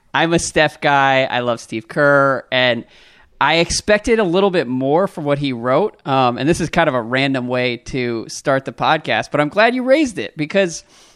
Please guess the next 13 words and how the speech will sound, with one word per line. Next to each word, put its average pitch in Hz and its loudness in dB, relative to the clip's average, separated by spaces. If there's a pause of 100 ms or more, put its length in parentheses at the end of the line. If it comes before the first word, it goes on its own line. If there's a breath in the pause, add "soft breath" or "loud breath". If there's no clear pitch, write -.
(280 soft breath)
it 190 2
just 247 -2
sort 233 2
of 202 0
felt 220 0
a 180 4
little 202 0
empty 175 0
towards 147 -2
the 151 0
end. 123 0
Like, 117 -4
I, 131 0